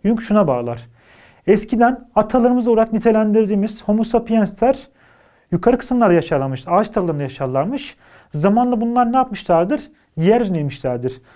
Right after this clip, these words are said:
O işte yeryüzüne iniş sürecinde geçirmiş oldukları yükseklikteki korkuları bizim şekil, kişiliğimizi şekillendirmiştir. Bakın bu bir yükseklik korkusunun sebebidir. Ya da bunun dışında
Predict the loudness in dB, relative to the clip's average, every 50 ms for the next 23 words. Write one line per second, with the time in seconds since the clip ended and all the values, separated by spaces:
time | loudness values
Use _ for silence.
0 | _ _ -2 -2 -2 0 0 -2 0 4 4 4 4 4 0 -2 -2 -2 -2 -2
1 | -4 -4 -2 0 0 2 2 0 0 0 -2 -2 -4 -4 -4 -6 -8 -8 -2 0
2 | 2 2 2 2 0 -2 -2 -2 0 2 2 2 0 -2 -8 -14 _ _ _ _
3 | _ _ _ _ -2 -2 -2 0 0 0 0 0 2 0 0 0 -2 -4 -2 0
4 | 0 0 -2 0 2 2 2 2 2 2 4 4 4 4 2 0 -2 -12 -20 _
5 | _ -4 0 0 0 0 0 -2 -2 -2 -2 -6 -8 -10 -10 -6 -4 -2 -2 -2
6 | -2 0 0 0 2 2 2 2 2 2 0 -2 -2 -4 -6 -10 -12 -12 -12 -14
7 | -20 _ _ _ _ _ _ _ _ _ _ 0 0 0 2 0 -2 -2 -2 0
8 | 0 2 2 2 2 0 -6 -18 _ _ _ _ _ _ _ _ _ -6 -6 -4
9 | -4 -4 -4 -4 -4 -2 0 0 0 0 0 -2 -2 0 2 2 4 4 4 4
10 | 4 2 -2 -4 -18 _ _ _ _ _ _ _ 2 4 4 6 4 4 2 2
11 | 0 0 0 0 0 0 -2